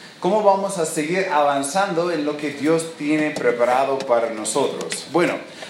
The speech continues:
hay dos verdades que necesitamos para terminar la obra misionera, para seguir avanzando, cumpliendo lo que Dios tiene para nosotros. Vamos a ver los dos al tiro y después tomamos tiempo para desarrollar a los dos. En primer lugar,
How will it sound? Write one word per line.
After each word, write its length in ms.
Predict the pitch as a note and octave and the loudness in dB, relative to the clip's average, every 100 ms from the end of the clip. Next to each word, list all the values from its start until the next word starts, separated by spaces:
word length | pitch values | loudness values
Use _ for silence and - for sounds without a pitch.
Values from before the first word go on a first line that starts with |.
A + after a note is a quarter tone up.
| - | 4
hay 280 | D#3 D#3+ D#3 | 6 6 2
dos 260 | G#3 G#3 G3 | 2 2 0
verdades 680 | F#3+ F3 D#3+ - - - - | 0 4 4 4 -8 -12 -4
que 100 | C3+ | -2
necesitamos 1000 | C#3 C3+ C3+ C#3 C3+ F3+ D3 C3 D#3+ - - - | 0 -2 -6 -4 2 4 4 0 -4 -6 -16 -8
para 360 | - C#3+ D3+ D3+ | 4 6 6 4
terminar 800 | D#3+ C#3 C#3+ D3 F3 F3+ F#3 F#3 | 2 2 0 2 4 4 2 0
la 200 | C#3 C#3 | 0 4
obra 360 | D3 E3+ F3 E3 | 4 4 2 0
misionera, 800 | D3+ C3+ - C3+ C#3+ A#2+ - - | 0 -4 -2 0 0 0 -2 -2
para 240 | - A2+ C3+ | 2 2 2
seguir 560 | - D3 C#3 D#3 F#3 | -4 -4 -2 0 2
avanzando, 880 | F#3+ F3+ F3 E3 D#3+ F#3+ E3+ C#3 D#3 | 4 4 2 0 -2 0 0 0 -4
cumpliendo 960 | - D3+ C#3+ C#3 - E3 F#3+ G#3 F3 E3+ | -4 -6 -4 -8 -4 -2 0 -2 0 2
lo 160 | D#3+ | 2
que 100 | D#3+ | 0
Dios 420 | C#3 D3 E3 E3 - | -4 0 0 -2 -6
tiene 280 | D#3+ E3 | -2 -2
para 260 | - C#3 A#2+ | 2 2 2
nosotros. 640 | A#2 - C3+ A2+ F#2+ - - - - | -2 -4 -2 -2 -4 -10 -14 -16 -2
Vamos 280 | D#3 F#3 F3 | 2 4 4
a 60 | D#3+ | 2
ver 140 | E3+ | 4
los 200 | E3 C#3+ | 2 0
dos 260 | E3 F3 E3 | 0 0 0
al 200 | C3 - | -2 -4
tiro 420 | G#3 G#3+ G#3 G#3 - - | -2 2 4 2 -4 -10
y 40 | C#3+ | -4
después 420 | C#3 - F3+ F3+ | -4 -2 -2 -2
tomamos 440 | F3 E3 D#3+ D#3+ | 2 2 2 -2
tiempo 260 | E3+ D#3+ D#3 D3 | -4 -2 -2 2
para 180 | C#3 B2+ | 2 2
desarrollar 880 | B2+ - B2 B2+ B2 C#3+ C#3+ - B2 | -2 -2 0 0 2 4 4 2 -2
a 60 | |
los 320 | A#2 A2 G#2 | -2 -2 -2
dos. 280 | - F#3 - C#3 | 0 0 0 -4
En 80 | |
primer 300 | C#3+ F3+ A#3 | 0 2 2
lugar, 400 | B3 G3+ C#3+ D#3+ | 4 6 6 4